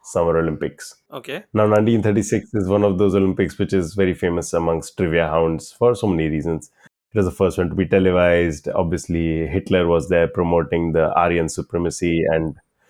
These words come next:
Speaker 1: Jesse Owens, almost in a scripted little
Speaker 2: <laughs>
Speaker 1: moment, he proved him absolutely wrong as he was the highest medal winner, I believe, breaking a few world records or something along the way. Fun little Olympics for trivia hounds.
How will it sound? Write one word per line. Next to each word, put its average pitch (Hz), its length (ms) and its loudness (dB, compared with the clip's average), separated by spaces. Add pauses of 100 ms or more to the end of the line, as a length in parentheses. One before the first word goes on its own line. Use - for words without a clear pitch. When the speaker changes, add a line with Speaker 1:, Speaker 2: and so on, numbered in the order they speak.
(240)
Speaker 1:
Jesse 98 320 2
Owens, 90 600 0 (280)
almost 120 340 2
in 104 100 2
a 87 280 2 (300)
scripted 135 760 0 (480)
little 101 280 2
Speaker 2:
<laughs> 95 120 4
Speaker 1:
moment, 95 320 2
he 92 280 0 (220)
proved 92 280 0
him 92 380 -2 (100)
absolutely 92 440 0
wrong 87 240 4
as 87 120 0
he 90 80 2
was 87 140 0
the 87 200 2
highest 85 400 0
medal 85 280 2
winner, 92 280 2
I 101 100 0
believe, 110 320 -2 (460)
breaking 90 340 2
a 85 60 0
few 90 260 0
world 85 280 2
records 85 400 -2
or - 40 -14
something 90 380 -4
along 87 260 2
the 87 80 0
way. 92 160 -2 (340)
Fun 107 380 0
little 107 200 2
Olympics 95 600 0 (120)
for 90 300 -2
trivia 101 300 2
hounds. 104 400 0